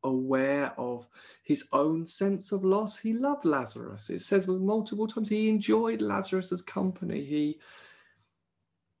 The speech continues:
joked with Lazarus, had time with Lazarus. He wept. And you see, that's the glorious thing about Jesus, is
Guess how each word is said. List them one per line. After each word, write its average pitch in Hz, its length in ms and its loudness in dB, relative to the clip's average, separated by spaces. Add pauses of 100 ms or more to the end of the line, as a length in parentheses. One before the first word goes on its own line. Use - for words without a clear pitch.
(140)
joked 160 360 4
with 139 160 -4
Lazarus, 135 540 -6
had - 180 -10
time 147 380 -4
with 139 140 -6
Lazarus. 131 680 -6 (480)
He 156 320 -2
wept. - 640 -6 (1500)
And 190 120 2
you 196 60 4
see, 208 140 0
that's 226 240 0
the 190 100 0
glorious 165 520 2
thing 143 240 -4
about 123 340 -6
Jesus, 131 640 -4
is 139 420 -2